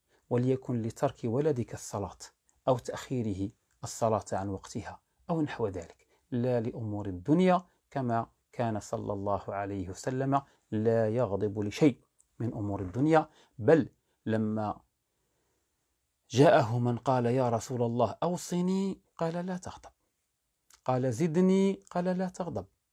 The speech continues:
قال: "زدني"، قال: "لا تغضب". وقال في أحاديث عدة: "إن الغضب من الشيطان"، لأنه علم أن غضبنا إنما على أمور الدنيا، فغضبنا الذي هو على أمور الدنيا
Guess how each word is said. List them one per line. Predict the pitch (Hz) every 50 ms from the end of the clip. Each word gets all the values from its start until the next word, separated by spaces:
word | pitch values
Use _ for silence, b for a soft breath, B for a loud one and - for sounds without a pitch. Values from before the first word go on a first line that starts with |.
| _ _ _ _ _ _ _ _ _ _
قال: | - 123 127 120 120 120 113
"زدني"، | 113 143 143 127 143 143 147 147 151 156 160 - - _ -
قال: | - 131 127
"لا | 123 120 117 117 107
تغضب". | - - - - - - - - _ _ _ _ _ _ _ _ _ _ _ _ _ _ _ _ _ _ _ -
وقال | 135 - - 127 117 110 104
في | - - 123 -
أحاديث | - - - 113 107 104 98 - 110
عدة: | 95 120 127 120 113 156 143 - _ _ _ _ _ _
"إن | 135 117 110
الغضب | 107 101 95 95 117 120 98 110 101 98 98
من | 101 95
الشيطان"، | 92 - - - 95 - - 110 101 - - _ _ _ _ _ _ _ _ _ _ _ _ _ _ _ _ _ _ _ _ _ _ _
لأنه | 101 98 101 107 104 101 104
علم | 98 120 135 127 113 120
أن | 123 113 110 107 104
غضبنا | 101 101 135 151 143 151 147 139 156 175 202 220 180 - - _
إنما | 139 135 127 123 117 117 110
على | 98 104 104 101
أمور | - 101 90 87 87
الدنيا، | 85 87 117 120 110 92 - - _ _ _ _ _ _ b b b b b
فغضبنا | b - 104 104 139 147 147 147 135 131 135 131 127
الذي | 120 120 127 120 127 117
هو | 101 110 120 120
على | 110 117 110 110
أمور | - 117 110 107
الدنيا | 98 98 98 113 107 92 85 82